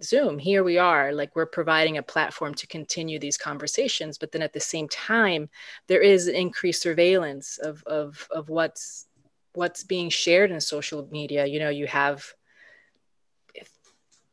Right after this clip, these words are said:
flagged posts on I G, uh, for,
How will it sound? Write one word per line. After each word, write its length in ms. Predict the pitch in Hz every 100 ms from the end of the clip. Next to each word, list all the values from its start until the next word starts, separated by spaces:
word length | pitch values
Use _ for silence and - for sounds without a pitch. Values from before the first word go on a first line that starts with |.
| _ _ -
flagged 580 | - 143 151 165 -
posts 480 | - 175 165 - -
on 180 | 156 147
I 280 | 135 165 170
G, 520 | - 180 185 147 143
uh, 340 | 147 151 143 -
for, 360 | - 175 107